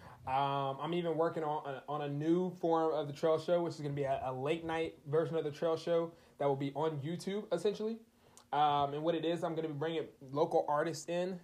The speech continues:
uh, music artists that maybe wanna sing, freestyle, you know, do their own little thing. I kinda wanna get their careers out there. But that's stuff that's gonna happen in the future. The Trail Show summer schedule will release next week also. Set your calendars. Wednesday of next week, which I believe will be the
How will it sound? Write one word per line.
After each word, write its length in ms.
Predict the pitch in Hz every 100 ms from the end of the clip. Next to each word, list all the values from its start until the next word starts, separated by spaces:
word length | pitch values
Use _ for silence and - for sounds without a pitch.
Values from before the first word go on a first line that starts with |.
| -
uh, 300 | 147 139 139
music 300 | 151 156 160
artists 320 | 165 170 165
that 240 | 151 139
maybe 180 | 151 151
wanna 220 | 151 143
sing, 580 | 139 - 170 170 165 156
freestyle, 460 | 156 156 156 156 156
you 60 | 151
know, 100 | 147
do 80 |
their 160 | 151 165
own 140 | 165
little 180 | 165 165
thing. 240 | 160 190 156
I 80 |
kinda 180 | 147 156
wanna 200 | 151 147
get 160 | 143 143
their 80 | 143
careers 320 | 151 156 131
out 100 | 127
there. 80 | 139
But 140 | 139
that's 220 | 165 160 - - -
stuff 160 | -
that's 80 | 175
gonna 160 | 180 180
happen 180 | 190 185
in 60 |
the 60 | 160
future. 420 | 196 165 185 180 - -
The 80 |
Trail 280 | 147 - 202
Show 220 | 202 208
summer 300 | 180 - 190
schedule 500 | 185 196 190 180 180
will 200 | 156 196
release 520 | 185 180 175 190 190 -
next 500 | 143 151 196 - 156
week 260 | 170 185 -
also. 520 | 156 185 - 202 190 - -
Set 240 | - 202 196
your 100 | 175
calendars. 540 | 190 185 190 185 170
Wednesday 580 | 131 180 220 185 226 240 - - _ _ -
of 180 | 160 151
next 300 | 170 190 -
week, 160 | 202
which 120 | 175 160
I 60 |
believe 720 | 156 156 151 156 175 202 208
will 120 | 165 160
be 180 | 165
the 180 | 156 143